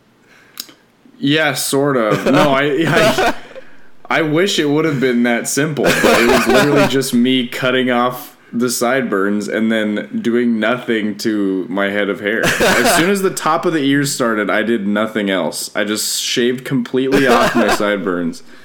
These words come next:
Speaker 1: and then kept everything from the top of my hair up.
Speaker 2: Oh, man.
Speaker 1: It looked weird, dude.
Speaker 2: Uh, do you remember that?
Speaker 1: Um,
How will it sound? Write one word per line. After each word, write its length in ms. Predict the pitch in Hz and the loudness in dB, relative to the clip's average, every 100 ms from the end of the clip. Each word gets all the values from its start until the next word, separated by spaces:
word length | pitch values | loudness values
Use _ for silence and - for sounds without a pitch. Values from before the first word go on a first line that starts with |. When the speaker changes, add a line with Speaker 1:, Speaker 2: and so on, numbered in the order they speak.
| - | -12
Speaker 1:
and 80 | 117 | -4
then 180 | 113 101 | -4 -4
kept 260 | - 110 - | -4 -4 -2
everything 380 | 101 107 107 | -2 0 -2
from 140 | 104 101 | -2 -4
the 60 | |
top 240 | 95 101 90 | -4 -4 -4
of 60 | |
my 140 | 90 90 | -4 -4
hair 220 | 87 - | -6 -4
up. 300 | 80 73 - - | -6 -8 -12 -12
Speaker 2:
Oh, 300 | 151 147 120 | -6 -4 -4
man. 720 | 113 113 120 131 113 107 107 - _ _ | -6 -6 -6 -4 -6 -8 -12 -20 _ _
Speaker 1:
It 120 | - 85 | -8 -2
looked 240 | 98 98 | -2 -4
weird, 720 | 90 80 87 90 98 98 92 82 | -6 -4 -2 0 2 0 0 -2
dude. 600 | 90 90 92 95 92 - | -2 0 0 -2 -4 -4
Speaker 2:
Uh, 160 | 180 185 | 0 0
do 100 | 185 | 0
you 60 | 247 | -2
remember 260 | 254 247 | 0 0
that? 280 | 220 220 185 | 2 4 2
Speaker 1:
Um, 180 | 101 - | 0 -6